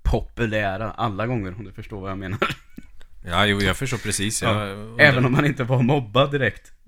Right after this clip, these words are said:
Speaker 1: så.
Speaker 2: Nej, det var, det har jag aldrig varit
Speaker 1: Nej,
Speaker 2: heller.
Speaker 1: inte jag.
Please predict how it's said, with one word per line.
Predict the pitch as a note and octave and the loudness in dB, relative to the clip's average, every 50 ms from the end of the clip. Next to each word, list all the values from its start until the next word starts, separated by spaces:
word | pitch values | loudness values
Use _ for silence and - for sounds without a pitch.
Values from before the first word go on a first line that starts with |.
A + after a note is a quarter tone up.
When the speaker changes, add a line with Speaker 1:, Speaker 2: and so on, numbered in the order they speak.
| - - | -20 -18
Speaker 1:
så. | - - A2 G2 F#2 - - - - - - - _ _ _ _ _ _ _ _ - - - - - - | -12 -10 -8 -8 -10 -10 -14 -20 -20 -20 -20 -20 _ _ _ _ _ _ _ _ -18 -16 -16 -16 -12 -8
Speaker 2:
Nej, | F#2 F#2+ F#2 F#2+ G2+ A2+ A#2+ A#2+ A#2 | -2 2 6 8 10 10 10 8 6
det | G#2+ G#2+ A2 | 4 0 -2
var, | B2 B2+ A2 | -2 -4 -6
det | G#2 G#2 A2 B2 B2 A#2+ A#2 A2+ A2+ A#2 A#2 A2 A2 G#2+ | -4 -4 -4 -4 -4 -6 -6 -6 -8 -8 -8 -8 -8 -8
har | G#2+ G#2+ | -8 -6
jag | F#2+ F2+ | -6 -6
aldrig | F#2 F#2 F2 E2+ | -6 -8 -8 -10
varit | G2 F#2+ E2+ E2+ | -10 -10 -10 -4
Speaker 1:
Nej, | - B2 B2+ | -2 0 0
Speaker 2:
heller. | A#2+ B2+ B2+ | 0 -2 -4
Speaker 1:
inte | A#2+ - A2 | -8 -8 -10
jag. | G#2+ G2+ G2 | -12 -12 -14